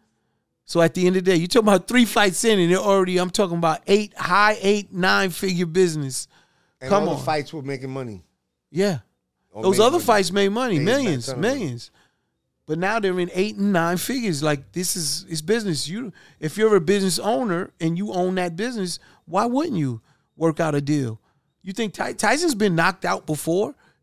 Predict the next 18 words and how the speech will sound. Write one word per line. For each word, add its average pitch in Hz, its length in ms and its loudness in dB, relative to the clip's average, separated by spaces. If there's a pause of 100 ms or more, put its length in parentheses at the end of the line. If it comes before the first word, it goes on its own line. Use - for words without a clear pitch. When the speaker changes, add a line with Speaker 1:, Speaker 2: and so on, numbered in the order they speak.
Speaker 1:
Tyson's 208 440 0
made 190 240 4
money, 185 320 0
lost 180 380 0
money, 208 360 -4
you 202 160 -6
know 208 100 0
what - 20 0
I'm 202 60 -2
saying? 214 360 -4 (380)
Shout - 260 2
out 151 160 2
Mike, 156 340 2
you 160 120 -8
know 175 60 -4
what 175 40 -4
I'm 175 60 -6
saying? 196 420 -8